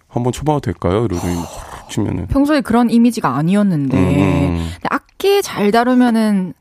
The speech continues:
Speaker 2: 사실 멋있어 보이죠. 악기는 하나의 무기라고 생각해요.
Speaker 1: 저도 나중에 아기를 낳으면 꼭 악기를 하나는 배우게 할 건데,
Speaker 2: 음.
Speaker 1: 저는 피아노를 치지만, 잘 치지 못하지만 피아노를 치는데요.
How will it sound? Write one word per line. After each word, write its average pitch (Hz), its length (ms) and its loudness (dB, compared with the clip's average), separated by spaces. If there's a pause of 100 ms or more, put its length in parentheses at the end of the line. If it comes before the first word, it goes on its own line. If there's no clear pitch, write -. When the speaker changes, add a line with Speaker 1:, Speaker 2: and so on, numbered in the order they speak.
(320)
Speaker 2:
사실 202 560 -4
멋있어 220 340 -4
보이죠. 220 240 2
악기는 277 520 0
하나의 254 320 0
무기라고 277 560 -2
생각해요. 262 480 -4 (240)
Speaker 1:
저도 117 720 4
나중에 98 460 2
아기를 92 200 2
낳으면 87 180 0
꼭 92 200 0
악기를 95 400 -2
하나는 113 560 0 (260)
배우게 98 220 0
할 110 80 0
건데, 101 420 0
Speaker 2:
음. 208 500 2 (280)
Speaker 1:
저는 151 420 2
피아노를 185 880 2
치지만, 135 380 2
잘 110 160 0
치지 180 200 0
못하지만 98 560 0
피아노를 147 500 0
치는데요. 104 540 -2